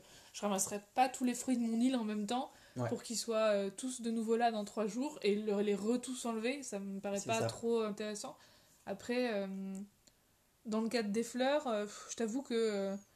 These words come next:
Speaker 1: ramasser, euh, X pétales, euh, d'anémone rouge, machin, pour crafter des couronnes, pour les vendre, euh,
Speaker 2: Ça demande une,
Speaker 1: c'est beaucoup
Speaker 2: ça demande
Speaker 1: d'efforts
Speaker 2: beaucoup
Speaker 1: pour
Speaker 2: d'investissement
Speaker 1: quand même
Speaker 2: pour
Speaker 1: peu de
Speaker 2: peu.
Speaker 1: clochettes,
Speaker 2: Ouais.
Speaker 1: et à la rigueur, je préfère en crafter pour, euh, mes habitants ou pour offrir.
Speaker 2: Ouais.
Speaker 1: Et, euh, faire un joli cadeau à, à quelqu'un,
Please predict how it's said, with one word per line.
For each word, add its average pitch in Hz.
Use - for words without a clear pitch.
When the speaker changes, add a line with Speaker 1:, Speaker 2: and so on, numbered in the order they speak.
Speaker 1:
ramasser, 226
euh, 202
X 233
pétales, 226
euh, 190
d'anémone 214
rouge, 233
machin, 220
pour -
crafter 208
des 196
couronnes, 220
pour 214
les 196
vendre, 240
euh, -
Speaker 2:
Ça 123
demande 120
une, 117
Speaker 1:
c'est 113
beaucoup 320
Speaker 2:
ça -
demande -
Speaker 1:
d'efforts -
Speaker 2:
beaucoup -
Speaker 1:
pour 160
Speaker 2:
d'investissement 143
Speaker 1:
quand 277
même 320
Speaker 2:
pour -
Speaker 1:
peu 254
de 247
Speaker 2:
peu. -
Speaker 1:
clochettes, 277
Speaker 2:
Ouais. 226
Speaker 1:
et 214
à -
la 226
rigueur, 247
je -
préfère 220
en 202
crafter 233
pour, 214
euh, 190
mes 196
habitants 226
ou 214
pour 202
offrir. 233
Speaker 2:
Ouais. 110
Speaker 1:
Et, 180
euh, 175
faire 185
un 180
joli 190
cadeau 196
à, 170
à 185
quelqu'un, 214